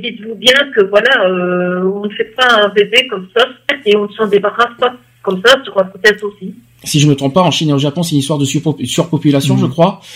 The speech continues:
Speaker 2: et que maintenant,
Speaker 1: Euh,
Speaker 2: ils,
Speaker 1: non,
Speaker 2: et
Speaker 1: c'est, c'est question par rapport au mariage, en fait.
Speaker 2: Ouais, mais il y a aussi une histoire de
Speaker 1: C'est
Speaker 2: surpopulation aussi, parce qu'ils sont un milliard en Chine.
Speaker 3: Oui, puis
Speaker 2: Et
Speaker 3: il y a plus
Speaker 2: que,
Speaker 3: de femmes que de,
Speaker 2: et
Speaker 3: que
Speaker 2: maintenant,
Speaker 3: d'hommes.
Speaker 2: et maintenant, je crois qu'ils autorisent à mettre, à avoir un enfant par couple, je
Speaker 3: Mhm,
Speaker 2: crois,
Speaker 3: c'est ça.
Speaker 2: si, si je me trompe pas, en Chine.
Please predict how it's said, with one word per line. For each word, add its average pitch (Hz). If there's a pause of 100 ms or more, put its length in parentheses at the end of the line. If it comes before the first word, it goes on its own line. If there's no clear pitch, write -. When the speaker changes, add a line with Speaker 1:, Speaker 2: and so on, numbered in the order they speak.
(240)
Speaker 2:
et 139
que 151
maintenant, 151
Speaker 1:
Euh, 220
Speaker 2:
ils, -
Speaker 1:
non, 302
Speaker 2:
et -
Speaker 1:
c'est, 240
c'est 254
question 285
par 269
rapport 277
au 277
mariage, 262
en 214 (100)
fait. 196 (220)
Speaker 2:
Ouais, 143
mais -
il 147
y -
a 156
aussi 170
une 175
histoire 180
de 196
Speaker 1:
C'est -
Speaker 2:
surpopulation 208
aussi, 170
parce -
qu'ils 151
sont 156
un 170
milliard 185
en 160
Chine. 220 (340)
Speaker 3:
Oui, 147
puis 143
Speaker 2:
Et 151
Speaker 3:
il 160
y 160
a 156
plus 196
Speaker 2:
que, 190
Speaker 3:
de 165
femmes 156
que 147
de, 127
Speaker 2:
et 165
Speaker 3:
que 165
Speaker 2:
maintenant, 170
Speaker 3:
d'hommes. 117
Speaker 2:
et 156
maintenant, 165
je 202
crois 185
qu'ils 170
autorisent 175
à 170
mettre, 165
à 156
avoir 165
un 190
enfant 185
par 170
couple, 220
je 147
Speaker 3:
Mhm, 156
Speaker 2:
crois, 180
Speaker 3:
c'est 147
ça. 139
Speaker 2:
si, 147
si 127
je 156
me 165
trompe 165
pas, 185
en 180
Chine. 202